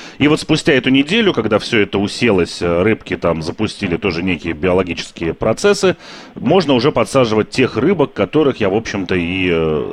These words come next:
смотрел на картинках и видел в своих мечтах в своем аквариуме.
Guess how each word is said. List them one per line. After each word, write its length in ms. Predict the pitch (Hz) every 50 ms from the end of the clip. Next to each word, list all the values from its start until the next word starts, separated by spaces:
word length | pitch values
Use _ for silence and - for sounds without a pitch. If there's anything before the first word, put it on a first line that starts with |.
| - - 57
смотрел 460 | - - 120 127 - 131 123 101 90
на 80 | 92
картинках 580 | 85 101 104 107 - - 190 190 160 143 - -
и 40 | 107
видел 380 | 98 101 135 120 117 107 98 - - - - - -
в 60 | -
своих 320 | - 113 113 113 104 104
мечтах 400 | 107 101 - - 147 151 156 -
в 40 | -
своем 380 | - - 104 98 98 107 104 101
аквариуме. 540 | 90 - - 69 65 62 - 78 - -